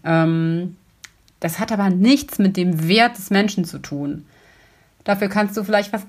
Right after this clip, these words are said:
anderes super, super gut. Trotzdem, parallel, gleichzeitig, äh, kann man, denke ich, schon mitgeben, du musst dich jetzt im Rechnen zum Beispiel einfach noch ein bisschen mehr anstrengen. Was dabei hilft, ähm, ist Kindern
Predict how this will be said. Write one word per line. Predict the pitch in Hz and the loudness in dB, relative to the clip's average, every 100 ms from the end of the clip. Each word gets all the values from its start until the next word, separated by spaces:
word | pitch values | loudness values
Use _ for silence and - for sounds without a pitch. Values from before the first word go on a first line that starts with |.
| - | 0
anderes | 208 240 170 160 | 2 2 0 -2
super, | 156 151 143 | -2 -2 -2
super | 139 143 143 | -2 -4 -4
gut. | 139 131 | -8 -8
Trotzdem, | - 285 - - 170 170 | 2 2 2 -2 0 -2
parallel, | 170 175 165 165 247 247 | -2 0 2 2 2 2
gleichzeitig, | 170 175 208 - - - - 160 196 - 151 | 2 4 2 0 -6 -6 -4 -8 -8 -10 -4
äh, | 151 160 160 | 2 2 2
kann | 196 | 2
man, | 185 175 | 2 2
denke | 165 170 190 | 2 0 -2
ich, | 160 | -8
schon | - 220 226 | -2 0 2
mitgeben, | 175 - 165 170 | 2 2 2 2
du | 170 | 0
musst | 185 190 | 0 -2
dich | 196 | -2
jetzt | 190 175 | -2 0
im | 175 165 | 2 2
Rechnen | 170 165 175 165 | 2 0 -2 0
zum | 160 | 0
Beispiel | 160 160 | 0 2
einfach | 160 165 | 0 2
noch | 165 165 | 0 0
ein | 160 | -2
bisschen | 160 160 | -2 0
mehr | 156 156 | 0 0
anstrengen. | - 147 147 - 135 135 160 - _ - - _ - - - - - - - - - _ _ _ - | 0 0 -2 -6 -6 -6 -8 -10 _ -20 -20 _ -20 -20 -18 -18 -20 -20 -20 -20 -20 _ _ _ -2
Was | 170 208 - | 2 2 4
dabei | 160 160 147 | 2 2 2
hilft, | 165 294 339 - 240 - | 2 2 0 -10 -14 -2
ähm, | 175 180 175 175 170 - | 2 2 2 -2 -4 -6
ist | 190 - - | -8 -10 -2
Kindern | 233 254 247 220 214 220 202 | 2 4 4 4 2 -2 -4